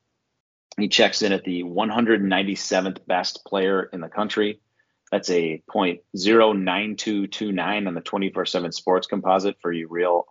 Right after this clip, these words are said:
hardcore recruiting nerds out there. Um, and, uh, like I said, it's from Cass Tech. He typically, like, this type of recruit, I don't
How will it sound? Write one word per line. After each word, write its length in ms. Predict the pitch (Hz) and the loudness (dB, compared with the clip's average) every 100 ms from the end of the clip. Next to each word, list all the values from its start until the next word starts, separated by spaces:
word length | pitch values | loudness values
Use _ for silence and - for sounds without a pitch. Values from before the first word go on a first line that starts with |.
| - | 0
hardcore 480 | 92 92 - 92 90 | 0 0 0 0 0
recruiting 400 | - 95 90 92 | -4 -4 -2 -2
nerds 240 | 90 85 | -2 0
out 200 | 90 - | 0 0
there. 300 | 92 90 87 - - - _ - | 0 0 -2 -10 -20 -20 _ 4
Um, 640 | 101 92 90 85 80 78 _ _ _ _ _ _ _ _ _ _ _ _ - | 6 6 4 -2 -12 -16 _ _ _ _ _ _ _ _ _ _ _ _ -2
and, 320 | 120 107 98 - | 0 0 -6 -4
uh, 140 | 104 87 | -4 -2
like 180 | 107 107 | -4 -6
I 40 | |
said, 200 | 104 127 | 0 0
it's 120 | - | 0
from 340 | - - 98 107 | -10 -2 -2 -2
Cass 380 | - 95 92 - | -2 -2 -2 -2
Tech. 340 | 98 98 - _ _ _ _ _ | -2 -2 -8 _ _ _ _ _
He 400 | - 143 156 - _ _ _ _ _ _ _ _ _ | -2 0 0 -2 _ _ _ _ _ _ _ _ _
typically, 560 | - 180 190 170 185 196 | -2 2 2 2 2 4
like, 200 | 110 95 | 2 -2
this 340 | 95 110 120 | -4 -2 -2
type 240 | - 104 104 | -2 -4 -2
of 120 | 92 | -6
recruit, 420 | 95 - 101 110 - | -6 -2 0 0 2
I 60 | |
don't 180 | 143 - | 2 0